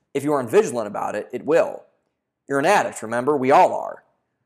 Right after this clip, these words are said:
We must take steps in order to curb it, or we will go, all go down a path that will lead right back to where we started. The first thing I would recommend that you do is you download and pay for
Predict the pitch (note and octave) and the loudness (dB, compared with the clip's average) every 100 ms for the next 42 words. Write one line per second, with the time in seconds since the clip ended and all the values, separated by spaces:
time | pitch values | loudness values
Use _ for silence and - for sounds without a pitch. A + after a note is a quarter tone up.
0 | _ - D3 A3 C#4+ A3 - D#3+ D3+ D3+ | _ -4 0 2 2 0 2 2 2 0
1 | C#3+ C3+ - F3 C3+ A2 - _ _ - | 0 0 -2 -2 0 -4 -8 _ _ -2
2 | C#3 C#3 C3+ C#3 D3 - D3 F3 F#3 E3 | 0 2 2 4 6 6 4 4 4 2
3 | D3+ C#3 C#3 B2+ C3 B2 B2 A2 B2+ D3 | 0 2 2 2 -2 -4 -6 0 0 2
4 | C3+ B2+ B2+ A2+ G#2+ - C#3 C3 A2 - | 0 0 -4 -6 -6 -4 0 0 -2 -10
5 | _ _ _ _ _ _ _ _ _ _ | _ _ _ _ _ _ _ _ _ _
6 | _ C#3+ G#3 A#3+ - A3+ F#3+ D#3+ D#3 D3 | _ -2 2 2 2 2 2 4 2 0
7 | C#3 C3+ C3+ C3+ A#2+ A#2+ A#2 B2 - B2+ | -2 -2 -4 -4 -2 -4 -4 -8 -8 -6
8 | B2 C3 A#2+ C#3 D3+ F3 D3 C#3+ C3 B2 | -4 -4 -2 0 0 4 4 4 -4 -8
9 | - F3 G#3 - G#2 E2 F2 | -4 -2 -2 -4 -4 -2 -4